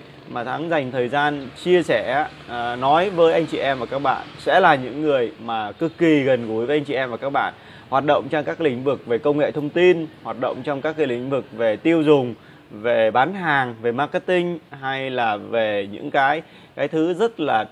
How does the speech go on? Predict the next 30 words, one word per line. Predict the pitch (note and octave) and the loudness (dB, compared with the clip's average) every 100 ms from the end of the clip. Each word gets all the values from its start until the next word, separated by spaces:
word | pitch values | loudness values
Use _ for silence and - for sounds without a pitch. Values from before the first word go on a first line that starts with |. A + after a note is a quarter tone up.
| - | -6
thông | F3 E3 D#3 | -4 -4 0
thường | D#3 C3 A2+ A2+ | 2 4 2 -4
mà | G#2+ | -6
anh | A#2+ B2 | -6 -8
chị | B2+ | -8
em | B2+ B2+ | -6 -6
và | G#2+ | -8
các | A2 C#3 | -10 -6
bạn | C3+ - A2+ | -6 -6 -2
vẫn | C#3+ E3 G#3 | 0 0 -2
thường | F#3+ C#3 A2+ A#2 | 0 0 0 -8
hay | C3 B2+ A#2+ | -8 -6 -2
gặp | C3 - - | -2 -2 -12
và | G#2+ G#2 G2 G#2+ | -10 -8 -8 -6
hay, | A#2 A#2 A2+ - - - | -4 -4 -6 -14 -20 -20
hay, | - A2+ A#2 | -12 -10 -8
hay, | A#2 A2+ | -8 -8
hay | A#2 A2+ | -6 -2
đối | A#2 C#3 | 0 0
mặt. | D3 - - _ - - - | -2 -6 -14 _ -20 -20 -14
À, | - B2+ B2+ B2 B2 B2+ | -4 0 2 4 2 0
ví | B2 F3 | 0 0
dụ | F#3 | 2
như | D3 D3 D3+ | 0 0 0
là | C#3 B2 A2+ G#2+ | 2 2 0 0
đầu | C3 B2 | -2 0
tư | D3+ C#3+ | 0 0
kinh | D3 C#3 | -2 -4
doanh, | C#3+ C3+ C3+ C3+ | -2 -4 -6 -8
ờ, | C3 B2+ | -6 -8